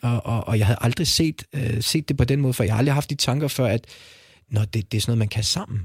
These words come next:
Altså, jeg tænker, at hvis du er en god spiller, så vandt du. Hvis du ikke havde en god spiller, så tabte du. Men det, de to kunne sammen, og så de andre, der ligesom supplerede dem, og, altså, det var et helt fantastisk fodboldhold, som den dag i dag stadig sætter barren for,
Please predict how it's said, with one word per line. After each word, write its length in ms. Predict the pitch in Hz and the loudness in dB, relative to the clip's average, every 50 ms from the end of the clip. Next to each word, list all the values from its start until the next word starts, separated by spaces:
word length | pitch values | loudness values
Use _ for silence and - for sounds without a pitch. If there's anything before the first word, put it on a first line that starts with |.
| - _ _ _ _ _ _ - | -10 _ _ _ _ _ _ -6
Altså, 180 | 113 104 - 107 | -4 -2 0 0
jeg 120 | 110 113 | 0 0
tænker, 140 | - 123 110 | 0 0 -2
at 40 | 110 | -2
hvis 80 | 107 - | -2 0
du 80 | - | 0
er 40 | 120 | 0
en 60 | 143 | 2
god 160 | 147 156 151 143 | 2 0 -2 -2
spiller, 260 | - - 123 127 123 | -2 0 0 0 0
så 120 | - 120 | 0 0
vandt 220 | 117 120 123 135 - | 0 0 0 0 -2
du. 100 | 113 101 | -2 -2
Hvis 120 | 104 - | -2 -2
du 80 | - 117 | -2 -2
ikke 120 | 131 135 | 0 0
havde 80 | 127 120 | 0 0
en 60 | 113 | 0
god 140 | 123 110 120 | -2 -2 -2
spiller, 220 | - - 113 117 | -2 -2 -2 -2
så 120 | 117 - 113 | -2 -4 -4
tabte 320 | - - 131 - - - | -4 -4 -4 -4 -6 -10
du. 40 | - - - - - - - - - | -16 -16 -20 -20 -20 -20 -16 -8 -4
Men 140 | 98 101 98 - | -2 -2 -2 0
det, 160 | 135 139 - - | -2 -2 -2 -4
de 60 | 160 | -6
to 200 | - - 151 - | -6 -4 -4 -4
kunne 180 | - - 147 | -6 -8 -8
sammen, 320 | - - - 156 151 - 120 | -4 -4 -2 -2 -2 0 2
og 80 | 107 | 2
så 120 | - - 127 | 2 2 0
de 160 | 127 127 104 | -2 0 0
andre, 220 | 107 120 131 139 127 - | 2 2 0 0 -2 -2
der 60 | 113 | -2
ligesom 280 | 113 120 127 120 120 | 0 0 0 0 -2
supplerede 640 | - - - - - 131 117 - - 127 113 117 120 | -4 -6 -6 -6 -4 -4 -2 0 2 2 2 2 2
dem, 140 | 120 123 113 | 2 0 0
og, 120 | 98 - - - | -2 -2 -6 -6
altså, 200 | - - - - | -6 -6 -4 -2
det 140 | - 104 | 0 0
var 180 | 104 104 101 - - - - - - _ _ - | 2 0 0 -2 -4 -10 -20 -20 -20 _ _ -4
et 100 | 120 101 | 0 2
helt 180 | 98 147 143 | 2 0 0
fantastisk 520 | - 151 123 - - 131 - - 127 - - | 0 0 0 0 0 0 0 -2 -4 -2 0
fodboldhold, 380 | 131 123 127 120 123 107 98 | 0 0 2 2 0 0 0
som 160 | - 120 113 | -2 -2 -2
den 200 | - - 151 147 | -2 -2 -2 -2
dag 220 | - - 131 127 123 | -4 -4 -4 -2 -2
i 60 | 123 | -2
dag 300 | 117 - 127 123 113 113 | -2 0 0 0 -2 -2
stadig 260 | - - 113 127 127 | -2 0 0 0 0
sætter 220 | - - 110 127 117 | 0 0 -2 -2 -2
barren 300 | - 107 113 120 127 123 | -2 0 0 0 0 0
for, 260 | - 110 107 113 | 0 0 0 0